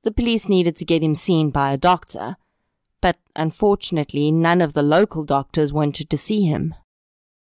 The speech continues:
His injuries weren't life-threatening, so that was their choice.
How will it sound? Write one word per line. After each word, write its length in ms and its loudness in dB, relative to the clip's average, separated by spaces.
His 240 0
injuries 500 0
weren't 280 0
life-threatening, 920 -2
so 460 0
that 220 -2
was 140 -2
their 140 2
choice. 580 -4